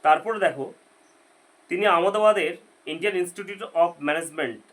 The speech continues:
আইএমএমস, এবং শিলংয়ের ইন্দোরের, আহ, ভিজিটিং প্রফেসর হিসাবেও দায়িত্ব পালন করেন।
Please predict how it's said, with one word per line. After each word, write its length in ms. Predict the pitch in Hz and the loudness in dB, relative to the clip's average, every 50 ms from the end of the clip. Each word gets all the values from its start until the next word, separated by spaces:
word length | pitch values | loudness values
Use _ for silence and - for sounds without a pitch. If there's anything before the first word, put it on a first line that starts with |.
| _ _ - | _ _ 0
আইএমএমস, 540 | 147 156 165 170 180 175 160 135 123 123 - - - - - _ _ _ _ _ _ _ _ _ _ _ _ _ _ _ _ _ _ _ _ _ _ _ - | 0 0 2 0 -2 -2 -4 -4 -6 -10 -14 -16 -18 -20 -20 _ _ _ _ _ _ _ _ _ _ _ _ _ _ _ _ _ _ _ _ _ _ _ -8
এবং 360 | 135 147 147 147 147 143 135 | -6 -4 -4 -4 -4 -6 -8
শিলংয়ের 560 | - - - 185 185 196 202 202 185 143 - - - | -10 -6 -4 2 4 4 4 4 2 0 -2 -4 -6
ইন্দোরের, 400 | 165 175 185 190 196 196 196 180 147 135 - 143 | -6 -4 -2 0 2 2 0 0 -4 -6 -4 -2
আহ, 120 | 143 139 127 | 0 0 -2
ভিজিটিং 380 | 123 156 160 180 196 202 196 190 | -4 -6 -8 -8 -6 -6 -8 -8
প্রফেসর 420 | - 190 170 170 175 175 - 185 | -6 -6 -6 -6 -6 -6 -6 -6
হিসাবেও 360 | 175 175 190 185 180 185 185 | -6 -4 -4 -4 -4 -4 -2
দায়িত্ব 320 | 180 165 147 143 - 160 139 | 0 0 0 0 -2 -6 -6
পালন 220 | 131 120 123 120 | -6 -6 -6 -8
করেন। 220 | 113 110 107 107 | -12 -14 -18 -18